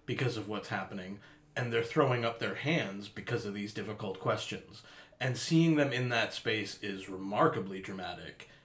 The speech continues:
It's very effective. This is a, this is an all-timer for me, this episode, um, because of the way that all these themes are brought together. Imperioli does a brilliant job with this idea. And I think what's greatest about the idea is actually that it's pretty simple.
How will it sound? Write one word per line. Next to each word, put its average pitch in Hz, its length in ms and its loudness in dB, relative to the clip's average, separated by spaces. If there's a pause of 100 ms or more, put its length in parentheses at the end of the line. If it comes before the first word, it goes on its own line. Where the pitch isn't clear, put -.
It's - 200 -8
very 120 420 4
effective. 98 600 -4 (260)
This 156 160 2
is 131 200 2
a, 113 160 2 (160)
this 120 180 -2
is 120 100 -4
an 117 100 0
all-timer 98 580 -2
for 104 160 -4
me, 85 240 -10
this - 160 -10
episode, - 480 -8 (320)
um, 101 320 0
because 127 400 2
of 107 140 4
the 113 80 2
way 107 200 2
that 101 140 -4
all 101 140 0
these 98 200 -8
themes 101 260 -4
are 101 60 -6
brought 98 220 -4
together. 90 460 -8 (240)
Imperioli 123 920 6 (320)
does 113 160 2
a 104 60 -2
brilliant 123 600 2
job 95 460 -2 (500)
with 120 200 -2
this - 180 -4
idea. 101 480 0
And 117 100 0
I 117 60 4
think 160 200 2
what's 147 160 4
greatest 127 440 2
about 107 240 2
the 110 120 -2
idea 101 220 -2
is 98 120 -6
actually 98 320 -4
that 92 120 -6
it's 98 120 -12
pretty 95 240 -6
simple. - 480 -10